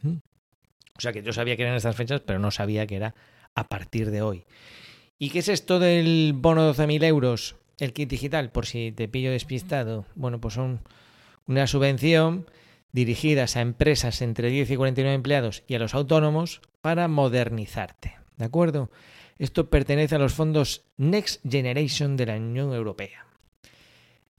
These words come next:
Y leo textualmente una noticia que estoy leyendo aquí en Cinco Días.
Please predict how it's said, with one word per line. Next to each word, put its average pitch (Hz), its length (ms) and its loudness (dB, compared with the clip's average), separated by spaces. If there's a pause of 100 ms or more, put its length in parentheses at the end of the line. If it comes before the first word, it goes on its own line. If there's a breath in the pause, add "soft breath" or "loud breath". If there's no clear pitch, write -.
(100)
Y 165 460 4
leo 170 380 6
textualmente 151 560 4
una 143 120 2
noticia 139 380 0
que 131 80 -4
estoy 135 160 -2
leyendo 131 320 0
aquí 127 240 -2
en 123 160 -2
Cinco 123 480 -2
Días. 120 600 -4